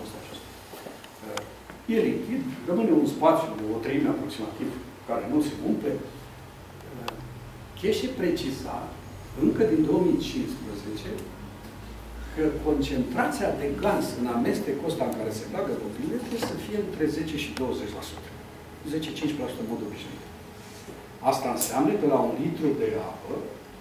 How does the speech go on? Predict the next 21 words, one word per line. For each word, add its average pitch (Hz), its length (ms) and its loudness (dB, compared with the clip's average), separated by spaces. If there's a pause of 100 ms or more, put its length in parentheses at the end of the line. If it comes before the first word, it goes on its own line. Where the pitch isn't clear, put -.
(140)
gansurile 131 580 2
trebuie 202 260 4
să 202 120 2
nu 294 40 8 (120)
depășească 220 600 0 (360)
două 196 240 4
sute 156 260 -2
de 170 120 -2
mililitri. 185 360 0 (1000)
Dacă - 260 -4 (120)
veți - 240 4
calcula 156 420 6 (140)
seringile 156 440 6 (100)
cum 120 100 -2 (100)
le 117 60 6 (100)
pun 143 160 6 (180)
eu, - 80 -4 (280)
ele 240 120 -2 (100)
respectă - 400 -4
acest 202 300 -8
principiu. - 380 -12